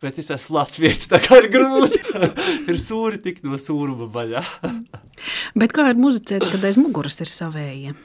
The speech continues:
Speaker 1: Mm.
Speaker 2: Es domāju, Latvijas Nacionālo simfonisko orķestri, piemēram.
Speaker 1: Nu, tā ir taisnība, ka La-, Latvijā spēlēt, nu, ir savādāk.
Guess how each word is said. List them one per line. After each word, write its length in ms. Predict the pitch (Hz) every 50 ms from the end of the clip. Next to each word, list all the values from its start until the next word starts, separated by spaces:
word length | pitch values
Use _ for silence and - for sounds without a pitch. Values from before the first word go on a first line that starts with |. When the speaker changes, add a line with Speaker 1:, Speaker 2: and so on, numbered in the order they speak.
| _ _ _ _ 120
Speaker 1:
Mm. 300 | 120 120 117 117 117 -
Speaker 2:
Es 160 | 190 175 160
domāju, 320 | 170 175 160 160 156 156 160
Latvijas 240 | 165 - 208 185 196
Nacionālo 460 | 196 196 - 220 220 226 233 247 240
simfonisko 600 | 269 254 226 175 160 143 147 151 - - 170 156 170
orķestri, 420 | - - - 151 - - - - _
piemēram. 580 | - 143 139 143 147 143 147 - - 143 147 147 151 _ _ _ _ _ _ _ _ _ _ _ _ _ _ _ _ _ _ _ _ _ _ _ -
Speaker 1:
Nu, 160 | 185 208 214 208
tā 220 | 208 170 156 156
ir 80 | 151 151
taisnība, 460 | 170 165 160 160 - 135 123 127 127 -
ka 80 | 131
La-, 240 | 131 131 135 135 135
Latvijā 540 | 143 151 151 151 - 143 131 123 120 120 123
spēlēt, 560 | 123 - 147 143 143 147 143 131 113 113 113 _ _ -
nu, 100 | 220 254
ir 80 | 294 294
savādāk. 880 | - - 123 107 101 98 95 101 95 - - 95 95 95 98 - -